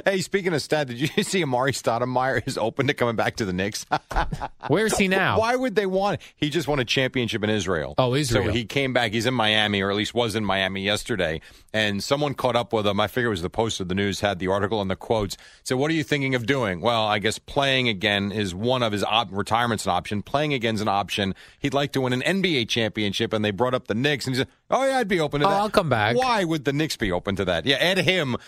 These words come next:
Speaker 1: with Joakim Noah. That'll be great.
Speaker 2: That must be great going from, like, you're in a country where we're the best at basketball, right?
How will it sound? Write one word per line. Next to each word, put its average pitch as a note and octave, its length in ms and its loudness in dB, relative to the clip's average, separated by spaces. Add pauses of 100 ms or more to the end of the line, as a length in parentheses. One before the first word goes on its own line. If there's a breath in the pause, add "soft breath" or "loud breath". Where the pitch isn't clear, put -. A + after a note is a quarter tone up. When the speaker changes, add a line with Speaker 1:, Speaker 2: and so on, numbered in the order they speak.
(180 loud breath)
Speaker 1:
with B2+ 220 -2
Joakim D#3+ 420 0
Noah. C#3 320 2
That'll C#3 220 2
be A2+ 100 0
great. F#2 340 0
Speaker 2:
That G3+ 120 4
must G4 200 0
be F#3+ 100 4
great D#3 280 2
going D3+ 280 2
from, D3 200 2
like, C3 360 0
you're D3+ 280 2
in D#3+ 120 2
a C3+ 180 2
country E3+ 500 2
where C3+ 220 2
we're B2 140 2
the A2+ 140 2
best G#2 440 2
at G#2 120 0
basketball, F2+ 600 2
right? F#2 220 0